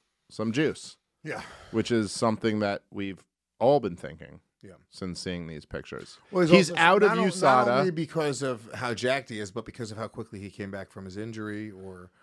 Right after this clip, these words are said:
Speaker 1: Yeah, well, he's just, anyone, anytime anyone's getting, like, crazy jacked and they're out of usada, you're gonna start to wonder that. That's
Speaker 2: Yeah.
Speaker 1: not an, a thing that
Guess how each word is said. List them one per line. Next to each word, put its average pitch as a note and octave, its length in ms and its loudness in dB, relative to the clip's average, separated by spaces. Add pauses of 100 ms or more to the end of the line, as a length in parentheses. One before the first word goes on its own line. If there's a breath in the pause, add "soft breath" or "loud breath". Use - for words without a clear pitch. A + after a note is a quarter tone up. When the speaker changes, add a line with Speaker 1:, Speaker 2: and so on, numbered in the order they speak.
Speaker 1:
Yeah, A3 240 8
well, G3 140 6
he's G3+ 200 6
just, A3+ 300 4
anyone, C#4 400 6
anytime A#3+ 400 6
anyone's G3 320 6
getting, E3 260 8
like, C3 240 2 (800)
crazy D#3+ 540 6
jacked A2 580 6
and A2 140 4
they're A2 180 2
out B2 240 8
of A2+ 100 4
usada, G#2 760 4 (340)
you're G3 140 4
gonna G3 160 6
start F#3+ 320 6
to - 80 -2
wonder F#3 340 6
that. E2 300 0 (200)
That's A2 200 -8
Speaker 2:
Yeah. E3 60 2
Speaker 1:
not D#3+ 160 4
an, D3+ 200 0
a D3 180 4
thing D3 260 2
that C#3+ 180 -4